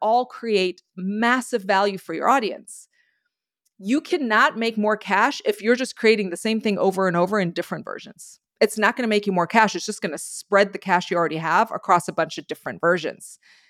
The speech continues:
That's not the goal. Don't create five pre-recorded programs that all overlap. Don't create group coaching that is just a watered down group version of your one-on-one.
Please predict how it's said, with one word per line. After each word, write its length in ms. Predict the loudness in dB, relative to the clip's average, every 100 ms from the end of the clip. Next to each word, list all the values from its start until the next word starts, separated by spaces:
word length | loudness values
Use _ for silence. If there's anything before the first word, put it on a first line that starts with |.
| _
That's 300 | 2 2 0
not 280 | -2 -2 -4
the 60 |
goal. 580 | -6 -2 2 2 0 -10 _ -18 0
Don't 180 | 0 0
create 320 | -2 -2 -2
five 400 | -2 0 0 -4
pre-recorded 600 | -4 -4 -2 2 2 2
programs 360 | -2 -2 -2 -2
that 160 | -4
all 240 | 0 0 0
overlap. 560 | -4 -2 0 0 0
Don't 180 | -2 -4
create 460 | -2 2 2 2 0
group 220 | -4 0
coaching 380 | 0 0 0 0
that 140 | 0
is 140 | -2
just 180 | -6 -2
a 60 | -2
watered 460 | 0 2 4 2
down 260 | 0 -2 -2
group 240 | -4 -4
version 280 | 0 0 -2
of 120 | -6
your 140 | -4 -4
one-on-one. 720 | -2 0 -2 -4 -10 -12 -20